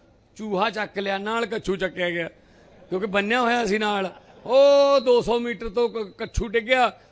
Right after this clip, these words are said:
ਜੋ ਕਿ ਕੱਛੂ ਮਰ ਗਿਆ। ਸੋ ਵੀਰੋ, ਇਹ ਇੱਕ ਦੂਜੇ ਨੂੰ ਡੋਬਣ ਵਾਲੇ ਨੇ।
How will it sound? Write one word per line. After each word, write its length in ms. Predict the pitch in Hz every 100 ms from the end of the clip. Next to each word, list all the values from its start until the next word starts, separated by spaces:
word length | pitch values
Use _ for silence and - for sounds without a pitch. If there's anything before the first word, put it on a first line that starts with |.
| _ _ _
ਜੋ 140 | 151 202
ਕਿ 100 | 202
ਕੱਛੂ 340 | 185 - 170
ਮਰ 200 | 185 196
ਗਿਆ। 260 | 190 214 196 - _ _
ਸੋ 100 | 220
ਵੀਰੋ, 220 | 220 247 254
ਇਹ 120 | 247
ਇੱਕ 180 | 254 233
ਦੂਜੇ 280 | 240 233
ਨੂੰ 120 | 240 -
ਡੋਬਣ 380 | 226 190 220
ਵਾਲੇ 180 | 214 208
ਨੇ। 480 | 226 214 196 208